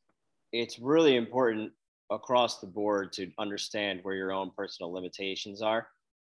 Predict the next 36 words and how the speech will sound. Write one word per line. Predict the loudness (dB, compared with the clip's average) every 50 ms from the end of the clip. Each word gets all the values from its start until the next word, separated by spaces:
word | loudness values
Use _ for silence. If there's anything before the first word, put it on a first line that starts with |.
| _ _ _ _
And | -2 0 2 2 2 0 -2 -6 -8 -10 -14 _ _ _ _ _ _ _ 0
if | 0 2 2 2 0 -2 -4 -12 -20 _ _ _ _ -14
somebody | -6 -2 2 6 6 6 6 6 2
comes | 0 -2 -2 -2 -2 -2 0
in | 2 2 2 2 0 -2
and | -4 -2 -2
they | 0 2 2
are, | 2 2 0 0 0 -2 -4 -6 _ _ _ _ _ _ -10
you | -6 -4
know, | -2 -2
and, | -2 -2 -4 -6 -6
and | -6 -4 -4
this | -4 -2 -2
actually | -2 -2 -2 -4 -6 -8 -10
started | -10 -8 -6 -4 -4 -4 -4 -6
with | -8 -10 -6
golf | -4 -2 -2 -2 -4 -8 -14
for | -10
me, | -6 -4 -4 -4 -6 -8 _ _ _ _ _ _ _ _ _ -2
um, | 0 2 2 2 0 -2 -4 -10 -12 _ _ -6
came | -2 -2 0 2 2
in | 2 2 2 0 -2 -6 -6 -6
working | -4 -4 -4 -4 -6
with | -2 2
golf | 4 4 4 4 4
athletes, | 2 0 0 -2 -2 -4 -4 -4 -4 -6 -10 -10 -10
and | -8 -6
I | -6
was | -6 -4
like, | -4 -4 -4
"Honestly, | -4 -4 -6 -6 -8 -10 -10 -10 -12 _ -8 -4
I | -2 -2 -2 -4 -6 _ _ _ _ _ _ _ _ _ _ _ _
don't | -8 -8 -6 -4
know | -4 -4
anything." | -4 -6 -6 -8 -10 -12 -14 _ _ _ _ _ _ _ _ _ _ _ _ _ _ 0
And | 2 4 4 4 4 2 -2 -4 -6